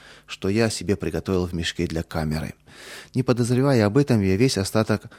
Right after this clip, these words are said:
оставил на столе, взял свои вещи и пошёл. Потом было немного досадно. Ну что поделаешь, может, так получилось случайно. Сало это мне принесли бабушки.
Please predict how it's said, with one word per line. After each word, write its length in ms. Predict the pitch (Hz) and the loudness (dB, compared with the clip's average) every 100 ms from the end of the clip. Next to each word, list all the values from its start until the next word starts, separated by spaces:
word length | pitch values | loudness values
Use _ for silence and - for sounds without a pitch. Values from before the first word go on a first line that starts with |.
| - | -10
оставил 460 | 92 - 87 92 | -8 -2 0 2
на 120 | 90 90 | 2 -2
столе, 500 | - 87 73 - - | -4 -2 -2 -4 -8
взял 240 | - 117 | 0 0
свои 220 | - 87 | 2 0
вещи 280 | 87 120 - | 2 0 0
и 240 | 92 117 110 | -4 -2 -2
пошёл. 460 | 80 - 65 58 _ _ - - - | -4 -6 -8 -8 _ _ -20 -20 -12
Потом 280 | - - 165 | -4 0 4
было 220 | 151 143 | 6 6
немного 380 | 120 107 113 110 | 4 2 4 2
досадно. 680 | 120 117 - 78 76 78 - - - - - - | 2 0 2 0 0 -6 -8 -20 -20 -20 -20 -8
Ну 100 | 156 | -4
что 200 | - 185 | 0 0
поделаешь, 640 | 175 175 190 143 78 76 - | 2 2 4 4 4 2 0
может, 320 | 117 135 135 | 0 2 0
так 180 | 147 143 | 0 -2
получилось 460 | 131 131 - 107 104 | -2 -2 2 0 0
случайно. 640 | - 131 - 90 62 58 - - - - - | -4 -2 0 0 -2 -10 -14 -20 -18 -18 -10
Сало 300 | - 170 185 | -2 2 2
это 180 | 165 156 | 2 0
мне 180 | 151 | 2
принесли 380 | 147 110 104 127 | 2 0 0 -2
бабушки. 580 | 87 76 - - - | -2 -2 -2 -8 -8